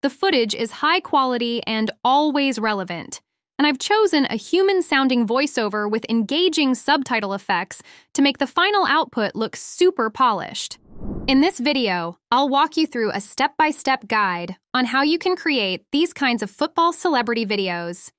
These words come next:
and even start making money with them. And I'm not just talking,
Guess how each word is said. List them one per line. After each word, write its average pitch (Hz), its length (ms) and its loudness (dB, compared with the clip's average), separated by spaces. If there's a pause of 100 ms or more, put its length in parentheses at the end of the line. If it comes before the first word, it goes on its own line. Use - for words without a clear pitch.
(120)
and 269 140 4
even 381 260 2
start 285 300 0
making 254 320 2
money 220 240 0
with 196 160 -6
them. 175 340 -4 (560)
And 262 100 4
I'm 262 140 6
not 294 220 2
just - 280 -2
talking, 202 640 -4